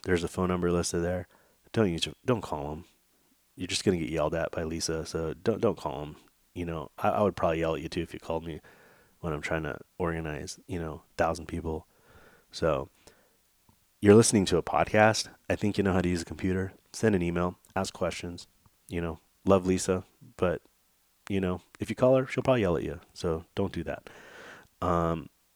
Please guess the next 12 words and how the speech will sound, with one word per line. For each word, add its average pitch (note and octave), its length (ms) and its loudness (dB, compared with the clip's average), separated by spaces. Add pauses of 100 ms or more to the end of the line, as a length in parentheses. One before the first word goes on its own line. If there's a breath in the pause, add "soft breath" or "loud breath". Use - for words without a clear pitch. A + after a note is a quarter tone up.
(280)
California A2 500 6
State G2+ 300 4
Indoor A2 240 4
Championship, B2 640 -2 (500)
you G#2 120 -4
can G2+ 160 0
email G2+ 240 4
them G2 160 2
too, E2+ 340 0
Tulare F2+ 720 0
Target F#2 300 0
Archer F2 460 -2